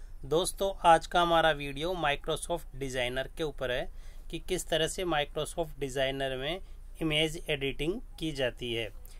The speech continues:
इसको open करने के लिए मैंने अपना Google Chrome open कर लिया है और यहाँ search में हम type करेंगे Microsoft Designer। ये देखिए, मैंने ये Microsoft Designer type करके enter कर दिया है।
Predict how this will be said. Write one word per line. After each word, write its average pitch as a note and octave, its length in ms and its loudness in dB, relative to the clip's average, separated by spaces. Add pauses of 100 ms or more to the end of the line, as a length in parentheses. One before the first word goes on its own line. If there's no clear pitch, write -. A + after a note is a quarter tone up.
(160)
इसको E3+ 260 0
open E3 260 2
करने C#3+ 380 0
के C3 140 -2
लिए B2+ 320 -2 (320)
मैंने D3 220 2
अपना D3 260 2
Google C3 360 -2
Chrome C3+ 280 -2 (120)
open C#3 320 -2
कर C3+ 200 -2
लिया C#3 280 0
है B2+ 300 0 (400)
और D#3+ 160 0
यहाँ D3 280 4
search - 360 0
में E3 80 2
हम E3 140 2
type C#3 300 4
करेंगे C#3+ 440 -2 (420)
Microsoft D3 840 0 (440)
Designer। A2+ 560 0 (2000)
ये C#3 100 -2
देखिए, B2 380 -4 (200)
मैंने D3+ 300 0
ये D#3 180 -4
Microsoft D3+ 640 2
Designer C3+ 560 0 (240)
type C3+ 260 0
करके C3+ 280 -4
enter C#3 400 0
कर C3+ 220 -2
दिया C#3+ 300 -2
है। D#3 200 -2